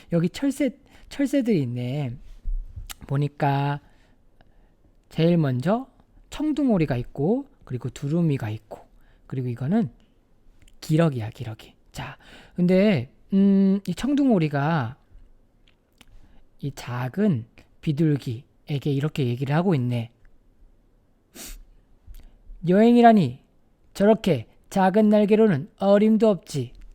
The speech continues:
아, 쯧쯧, 너는 날개가 그렇게 작아서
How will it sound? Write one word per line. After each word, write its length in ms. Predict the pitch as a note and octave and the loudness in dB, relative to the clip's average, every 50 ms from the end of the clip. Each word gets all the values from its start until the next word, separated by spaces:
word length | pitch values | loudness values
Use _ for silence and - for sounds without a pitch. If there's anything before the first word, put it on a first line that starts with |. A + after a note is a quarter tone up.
| - - | -18 -16
아, 220 | B2 A#2+ A#2 - _ _ _ _ _ _ _ _ _ _ _ _ _ _ _ _ | -14 -14 -14 -16 _ _ _ _ _ _ _ _ _ _ _ _ _ _ _ _
쯧쯧, 480 | - B3 - - - G3 C3 - _ _ _ _ _ _ _ _ - | -4 -2 -2 0 2 0 0 0 _ _ _ _ _ _ _ _ -2
너는 380 | F#3+ G3+ G#3+ G#3+ G#3 G#3 G#3 | 0 2 4 4 6 6 4
날개가 540 | G#3 G#3 G#3 G#3 F#3 A3+ G3 F3 A#2 G#2 - _ _ _ _ _ | 4 4 4 2 2 2 0 0 0 -2 -8 _ _ _ _ _
그렇게 360 | - G3+ G3+ G#3+ G#3+ - A3 G#3 | 0 2 2 2 2 2 2 2
작아서 440 | A3 G#3+ G3+ G#3+ F#3 F#3+ C#3+ B2+ | 4 4 4 2 2 0 -4 -6